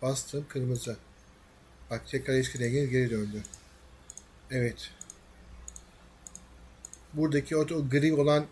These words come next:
renk tonunu şimdi bilmediğim için, yani en başta bir buton koyuyorum ya, o zaman onu bir bakalım bir. Ee, buraya gel. Bunun da design'e geç. Şu butonun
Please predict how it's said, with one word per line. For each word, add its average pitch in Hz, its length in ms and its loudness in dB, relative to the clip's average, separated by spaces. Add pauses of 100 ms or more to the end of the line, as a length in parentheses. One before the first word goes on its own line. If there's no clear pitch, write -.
(100)
renk 143 400 2
tonunu 151 460 2 (360)
şimdi 131 280 -4
bilmediğim 123 480 2
için, 175 280 -4 (840)
yani 123 340 4 (380)
en 131 240 0
başta 131 380 2
bir 127 120 0
buton 135 340 0
koyuyorum 151 540 2
ya, 110 140 0 (100)
o 131 40 -4
zaman 135 320 0
onu 135 80 -2
bir 139 200 0
bakalım 143 460 2
bir. 131 160 2 (1600)
Ee, 131 560 2 (140)
buraya 143 340 6
gel. 127 400 2 (220)
Bunun 135 260 -2
da 131 220 0 (300)
design'e 127 720 0
geç. - 440 -4 (640)
Şu 139 300 -6
butonun 139 540 2